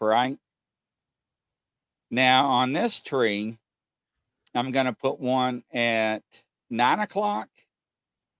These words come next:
and one at three o'clock. So that way I got this tree covered, right? Got this tree covered.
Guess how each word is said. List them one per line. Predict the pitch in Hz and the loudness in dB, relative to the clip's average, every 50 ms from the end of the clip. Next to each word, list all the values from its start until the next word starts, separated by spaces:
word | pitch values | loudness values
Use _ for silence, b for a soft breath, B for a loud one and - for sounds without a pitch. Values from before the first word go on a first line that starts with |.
| _ _ _ _ _ _ _ - | _ _ _ _ _ _ _ -6
and | 120 123 131 131 | -6 -4 -4 -2
one | 139 139 139 131 | 0 0 0 -2
at | 123 - - | -4 -8 -6
three | - 156 175 170 165 | -4 -2 0 0 0
o'clock. | - - - 110 98 73 60 - _ _ _ _ _ _ _ _ _ _ _ _ _ _ _ _ _ _ _ _ _ _ _ _ _ _ _ _ _ _ _ _ _ _ _ _ _ _ _ _ _ _ _ _ _ _ _ _ _ _ _ _ _ _ _ _ _ _ _ _ _ _ _ _ _ _ _ _ _ _ _ _ _ _ _ _ _ _ _ _ _ | -4 -4 -2 -2 -2 -2 -2 -8 _ _ _ _ _ _ _ _ _ _ _ _ _ _ _ _ _ _ _ _ _ _ _ _ _ _ _ _ _ _ _ _ _ _ _ _ _ _ _ _ _ _ _ _ _ _ _ _ _ _ _ _ _ _ _ _ _ _ _ _ _ _ _ _ _ _ _ _ _ _ _ _ _ _ _ _ _ _ _ _ _
So | - - 120 117 | -4 -2 0 2
that | 131 151 190 185 | 4 2 2 2
way | 180 147 143 139 | 2 4 4 6
I | 135 131 131 | 4 4 2
got | 131 127 123 - _ | 2 0 0 0 _
this | - 165 185 185 - - | -4 -4 -2 -4 -4 -6
tree | - 165 143 123 101 | -4 -4 -4 -4 -4
covered, | - - 117 107 98 98 101 101 107 104 | -2 0 0 0 0 -2 -6 -8 -6 -6
right? | 104 104 104 107 113 131 160 196 _ _ _ _ _ _ _ _ _ _ _ _ _ _ _ _ _ _ _ _ _ _ _ _ _ _ _ _ _ _ _ - 113 | -2 0 0 0 0 0 -4 -8 _ _ _ _ _ _ _ _ _ _ _ _ _ _ _ _ _ _ _ _ _ _ _ _ _ _ _ _ _ _ _ -8 0
Got | 123 120 113 _ | 0 0 0 _
this | - 165 160 - | -4 -6 -6 -6
tree | - - 175 151 127 | -4 -4 -6 -6 -4
covered. | - - 110 101 95 101 98 104 110 | -2 0 0 0 0 -2 -6 -8 -8